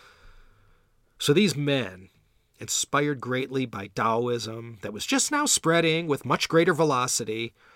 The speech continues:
walked away from the stress of being an official and the perceived shackles of Confucianism or having to be on the government payroll. They left the city Luoyang and went out into nature in a Thoreau kind of a way.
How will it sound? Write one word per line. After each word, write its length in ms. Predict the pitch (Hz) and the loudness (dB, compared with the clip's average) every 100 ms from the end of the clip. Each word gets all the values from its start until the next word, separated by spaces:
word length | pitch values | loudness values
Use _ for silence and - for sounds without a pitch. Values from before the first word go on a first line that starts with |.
| - _ _ _ _ _ 135 | -20 _ _ _ _ _ 2
walked 300 | 180 - 202 | 4 4 2
away 280 | 147 123 | 2 0
from 180 | 98 - | -2 -8
the 80 | 104 | -4
stress 600 | - - 139 127 117 - | -4 0 0 0 0 -2
of 240 | 92 90 | -4 -4
being 260 | 107 139 143 | 2 2 2
an 80 | 135 | -2
official 680 | 117 127 107 123 101 101 - _ | -2 0 2 0 -2 -6 -10 _
and 100 | 104 | -14
the 60 | 98 | -10
perceived 800 | - 117 - 135 131 127 117 - - - - _ | -4 -2 0 2 2 0 -4 -10 -18 -20 -20 _
shackles 880 | - - 147 120 135 123 120 120 - | 0 4 6 4 4 4 4 2 -4
of 260 | 85 85 | -10 -14
Confucianism 1040 | - 98 - 160 143 139 127 113 120 117 104 | -14 -10 2 6 6 4 4 2 0 -4 -8
or 80 | 95 | -10
having 200 | 107 113 | -10 -6
to 60 | |
be 140 | 123 123 | -4 -4
on 120 | 117 | -6
the 80 | 98 | -10
government 680 | 95 131 131 135 123 - - | -2 0 2 0 -2 -6 -16
payroll. 640 | - 147 135 127 117 117 - - - - | -2 2 2 0 -2 -4 -8 -16 -14 -2
They 100 | 139 | 4
left 320 | 156 220 - | 6 6 6
the 80 | 135 | 2
city 400 | - 196 202 180 | 6 6 6 4
Luoyang 800 | 165 165 131 95 85 104 123 113 _ _ - - _ _ _ - | 4 4 2 -2 -10 -10 -10 -12 _ _ -20 -20 _ _ _ -2
and 800 | 139 131 127 123 123 120 120 - _ _ _ | 0 2 2 0 -2 -4 -8 -14 _ _ _
went 240 | 120 151 233 | 6 8 10
out 180 | 233 220 | 8 6
into 200 | 196 196 | 4 6
nature 500 | 220 240 - 85 98 | 6 6 2 -2 -6
in 100 | 120 | -4
a 280 | 113 117 | -4 -6
Thoreau 400 | 117 214 247 269 | 2 6 10 8
kind 260 | - 160 139 | 8 6 4
of 80 | 120 | 4
a 60 | |
way. 380 | 120 113 101 95 | 2 0 -4 -12